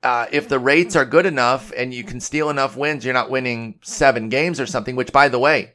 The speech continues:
DeGrom must envy Strasburg. He has double-digit wins each of the last six seasons, despite only eclipsing one seventy-five one time,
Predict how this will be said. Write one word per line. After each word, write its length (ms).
DeGrom 440
must 340
envy 400
Strasburg. 500
He 120
has 200
double-digit 600
wins 460
each 220
of 80
the 80
last 320
six 240
seasons, 420
despite 560
only 280
eclipsing 520
one 180
seventy-five 800
one 380
time, 520